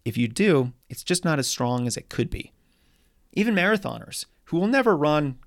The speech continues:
quote, "fast," even during their goal race, need all three components included in their base training. By working on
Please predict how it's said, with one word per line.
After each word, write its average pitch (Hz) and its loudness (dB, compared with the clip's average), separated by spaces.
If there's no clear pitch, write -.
quote, 127 0
"fast," - -2
even 156 2
during 135 2
their 120 -2
goal 160 2
race, 120 -2
need 190 0
all 165 4
three 156 -4
components 139 -4
included 120 -2
in 127 0
their 117 -2
base 117 -2
training. - -10
By 135 4
working 156 2
on 127 -2